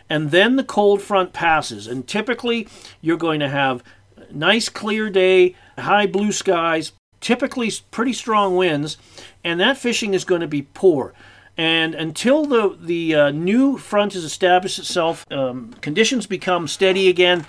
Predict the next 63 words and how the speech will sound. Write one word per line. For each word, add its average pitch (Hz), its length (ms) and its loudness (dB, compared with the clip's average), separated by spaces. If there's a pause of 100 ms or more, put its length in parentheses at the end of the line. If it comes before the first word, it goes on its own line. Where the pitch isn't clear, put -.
(360)
um, 147 300 2
the 156 100 -6
fishing 185 340 0
will 165 120 0
be 151 120 -2
pretty 151 240 -6
poor. 135 320 -4
So 170 200 -4
that 180 280 0 (220)
period 262 260 -2
of 226 60 -8
transition 185 560 -2
right 175 200 0
after 190 280 0
a 147 40 -2
frontal 170 380 -6
passage 151 460 -2 (340)
for 151 160 -4
a 139 60 -2
day 180 240 6
or 190 100 6
two 165 280 0
can 143 160 -4
be 123 100 -6
pretty 208 440 -10
slow 180 300 2
fishing. 160 400 -4
You 139 80 -4
really 156 240 -4
gotta 147 220 0
slog 143 420 -2
and 131 140 -4
work 127 240 -6
at 123 200 -2
it. 101 120 -16 (280)
So 160 360 0 (160)
that's 208 200 4
something 208 420 -4
to 165 120 -2
think 180 260 -2
about 156 300 0
as 127 140 -8
well 139 420 2 (260)
in 143 140 -6
the 135 60 -6
comfort 214 400 -2
factors 135 400 -4
of 127 120 -8
what 165 220 -2
that 190 220 0
does 160 260 -2
to 156 140 -4
a - 20 -4
fish. 135 380 -6
So 147 100 -4
you're 185 220 0
gonna 233 180 0
be 185 120 0
looking 180 400 0
to 139 120 -8
try 180 360 0
and 202 100 -2
avoid, 156 600 2